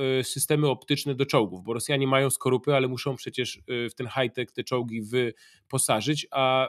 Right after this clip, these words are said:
sankcje, e, uniemożliwiają im zakup tych technologii od Francuzów, czy tam od,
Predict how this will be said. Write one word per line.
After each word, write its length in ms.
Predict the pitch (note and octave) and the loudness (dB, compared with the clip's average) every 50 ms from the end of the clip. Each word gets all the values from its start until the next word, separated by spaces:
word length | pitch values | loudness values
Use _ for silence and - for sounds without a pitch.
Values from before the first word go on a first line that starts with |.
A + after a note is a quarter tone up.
| - C3+ | -2 -2
sankcje, 580 | - - C3+ B2 A#2+ - - - C3 B2+ A#2+ A#2 A#2 A#2 A2+ A2+ A2+ A#2 - - A#2 A#2 A#2 A#2 | -2 -2 0 -2 -4 -4 -6 -4 -2 -2 0 0 0 0 0 -2 -4 -6 -6 -8 -8 -6 -6 -6
e, 40 | |
uniemożliwiają 760 | A#2+ C3+ B2+ C3 B2+ B2+ B2+ A#2+ A#2 A#2 A2 A#2+ A#2+ A#2+ A#2+ | -4 -2 -2 -2 0 0 -2 -4 -4 -4 -2 -2 0 0 0
im 160 | A#2+ A2+ A2 | -2 -2 -4
zakup 320 | G#2+ A#2 A2+ - - B2 - | -2 -4 -4 -4 -6 -14 -12
tych 160 | - G#2+ - | -12 -14 -12
technologii 540 | - G#2+ - - A#2 A#2 A#2 A2 A2 A2+ A2 | -12 -14 -10 -6 -4 -2 -2 -2 -2 -4 -6
od 100 | G2+ - | -6 -6
Francuzów, 480 | - G2+ G2+ - - A2 G#2+ A#2 A2 - | -10 -12 -12 -10 -8 -8 -8 -8 -8 -10
czy 100 | - - | -12 -14
tam 200 | - G2 F#2+ F#2+ | -14 -14 -14 -16
od, 80 | F#2 | -18